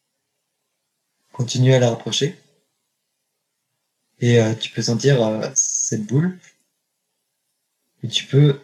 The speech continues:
peut-être quand tu vas toucher le visage, tu vas juste fermer les yeux et comme si ça pouvait se propager. Tu vois ? Dès que ça va toucher le visage, dès que t'en auras envie, tu peux sentir déjà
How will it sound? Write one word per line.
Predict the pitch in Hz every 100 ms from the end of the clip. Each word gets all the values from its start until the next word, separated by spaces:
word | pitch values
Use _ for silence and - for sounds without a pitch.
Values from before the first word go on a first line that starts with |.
| _ _ _ _ _ _ _ _ _ _ _ _ _
peut-être | - 156
quand | - 143
tu | 131
vas | 120
toucher | - - 151
le |
visage, | 123 113 156
tu | -
vas | 117
juste | 113 160 -
fermer | 131 117
les | 107 107
yeux | 151
et | 123 123 _ _
comme | - 143
si |
ça | - 147
pouvait | 147 139
se | 135 -
propager. | - 117 123 107 - _ _ _ _ _ _ _ _ -
Tu | -
vois ? | 120 143 _ _ _ _ _ _ _ _ _ _ _ _ _
Dès | 135
que | 139
ça | 135
va |
toucher | 120 - 131
le |
visage, | 110 110 139
dès | - 117
que | _ _ _ _ _ _ _ _ _
t'en | - 123
auras | 120 110
envie, | 107 113 143 _ _ _ _ _ _ _ _ _ _ _
tu | -
peux | -
sentir | - 117 120
déjà | 113 117 135